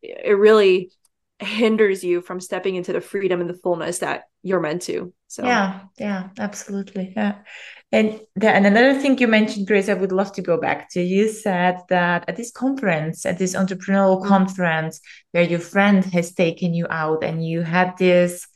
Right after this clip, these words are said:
Speaker 2: feeling that something was awakening with you and just,
Speaker 1: Yeah.
Speaker 2: you just didn't know how to handle it.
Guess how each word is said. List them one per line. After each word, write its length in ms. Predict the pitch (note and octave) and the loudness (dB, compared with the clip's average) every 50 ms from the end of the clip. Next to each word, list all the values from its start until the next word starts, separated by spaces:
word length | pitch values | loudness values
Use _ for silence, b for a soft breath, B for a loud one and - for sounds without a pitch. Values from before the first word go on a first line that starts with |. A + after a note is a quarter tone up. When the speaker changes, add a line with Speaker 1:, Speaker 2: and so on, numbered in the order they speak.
| _ _ _ _ _ _ _ _ _ _ _ _ _ _ _ _ _ | _ _ _ _ _ _ _ _ _ _ _ _ _ _ _ _ _
Speaker 2:
feeling 500 | - B3 C4 C4 A#3 G3+ F#3 F3+ F3+ F3+ | 4 4 6 6 6 4 4 2 2 2
that 240 | F3 E3+ E3+ - - | 0 0 -2 -4 -8
something 540 | - - G#3 G#3 G#3+ G#3+ A3 A#3 G#3+ G3 E3+ | -6 -2 -2 -2 0 -2 -2 -2 -2 0 2
was 260 | E3+ F3+ F3+ F3 - | 2 2 2 0 -4
awakening 760 | F3 E3 D3 D3 D3 C#3 C3+ C#3 - - C3+ B2 - C3+ C3+ | -6 -6 -2 0 0 0 0 -2 -8 -14 -14 -12 -12 -10 -6
with 240 | C3+ C#3+ D3 D3 D3+ | -4 -2 -2 -2 -4
you 340 | D#3 D#3+ F3 F#3 A3 C4+ F4+ | -4 0 2 2 4 2 2
and 140 | E4 A3 F#3 | 2 0 0
just, 180 | F#3+ G3 F#3 | 0 0 -2
Speaker 1:
Yeah. 120 | F#3+ D#3+ - | -2 -6 -6
Speaker 2:
you 240 | - G#3 B3 A3+ A3 | -6 -6 -6 -6 -6
just 340 | - A3 A3+ A#3 - - | -6 -4 -4 -4 -4 -4
didn't 300 | - A3+ G#3+ G#3+ G#3 G3 | -6 -4 -2 -2 0 0
know 180 | F#3+ F#3+ F#3 F#3+ | 2 2 2 2
how 260 | F#3+ F#3+ F3+ E3+ E3 | 2 0 0 -2 -2
to 160 | D#3+ - F#3 | -6 -8 -8
handle 460 | E3 D#3 D3+ C#3 C#3+ C#3+ C#3 B2+ B2+ - | -6 -4 -2 -2 -2 -4 -4 -6 -8 -10
it. 240 | - - - - | -10 -14 -14 -16